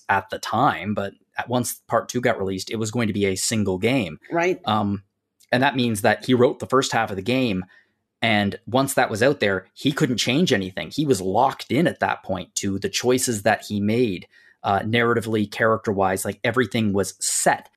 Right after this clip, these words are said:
Speaker 1: So everything that he did in the second half needed to work around that. And that constraint may have actually created a little bit more,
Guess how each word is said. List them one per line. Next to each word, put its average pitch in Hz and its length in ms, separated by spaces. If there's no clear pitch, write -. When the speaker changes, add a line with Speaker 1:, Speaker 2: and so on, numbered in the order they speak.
Speaker 1:
So 139 420
everything 127 380
that 110 100
he 110 100
did 110 200
in 104 100
the 98 60
second - 260
half 107 280
needed 101 280
to 104 80
work 107 420
around 120 360
that. 95 200
And 185 140
that 208 160
constraint 143 600
may 113 120
have 107 140
actually 107 320
created 104 380
a - 20
little 101 180
bit 95 120
more, 101 280